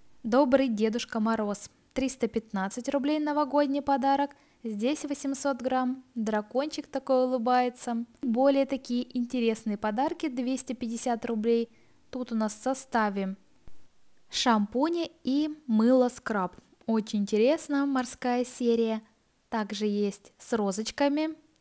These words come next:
Тут у нас бальзам, уход и шампунь. И в красивом фиолетовом цвете красивые розы, гель для душа и просто шампунь.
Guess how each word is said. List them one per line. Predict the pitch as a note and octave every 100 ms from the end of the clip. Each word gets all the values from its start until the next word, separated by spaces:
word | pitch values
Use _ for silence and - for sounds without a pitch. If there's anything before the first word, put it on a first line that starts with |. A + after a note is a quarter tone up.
| _
Тут | - A3 G#3+
у |
нас | G3+ G#3 G#3 - _ _
бальзам, | A3 G#3+ G#3 - F3+ A3+ - _
уход | C#4 - D4 C#4+ C#4+ -
и | C4
шампунь. | D#4 - B3 A#3+ C4 C4+ B3+ - _ _ _ _ -
И | D4+
в | -
красивом | - A#3 - B3+
фиолетовом | B3 A3+ G#3+ G#3+ G3+ G3 B3 C#4+
цвете | D#4 D4+ D#4 D#4 D4+ - _ _ _ _
красивые | - A3 - A3 G#3+ G#3 G#3
розы, | B3+ D#4+ D4 D4
гель | A3+ G3+ G#3+
для | G#3 C#4+
душа | C4+ D#4+ D4+ D#4 D4+ - _ _ _
и | E4
просто | E4+ - A3+ B3 -
шампунь. | A#3 A#3 A#3 - G3+ G3